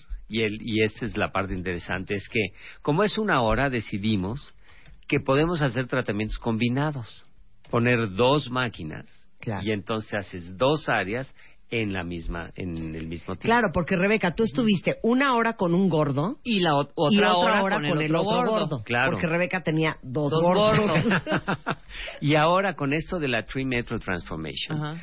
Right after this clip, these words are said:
Speaker 1: que quiere decir, vamos a hacer un tratamiento integral, y entonces vas a ver que aquí en el, en la, en los pacientes que les traemos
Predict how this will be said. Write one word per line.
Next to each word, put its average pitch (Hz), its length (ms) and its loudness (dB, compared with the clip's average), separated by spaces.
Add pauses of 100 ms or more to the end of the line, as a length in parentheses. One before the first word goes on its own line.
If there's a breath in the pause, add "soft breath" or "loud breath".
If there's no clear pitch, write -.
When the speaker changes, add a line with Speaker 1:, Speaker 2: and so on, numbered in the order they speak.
(140)
Speaker 1:
que 117 140 0
quiere 123 220 2
decir, 120 320 0
vamos 139 300 0
a - 60 0
hacer 131 260 0
un 139 100 0
tratamiento 113 600 -2
integral, 110 720 -2 (380 loud breath)
y 139 60 2
entonces 151 500 2
vas 175 240 2
a 190 40 0
ver 170 200 0
que 160 120 2 (160)
aquí 123 320 -2
en 185 100 0
el, 117 220 -2
en 117 220 4
la, 110 200 4
en 113 160 0
los 113 160 0
pacientes 135 500 -2
que - 100 -4
les 95 200 -2
traemos 104 560 0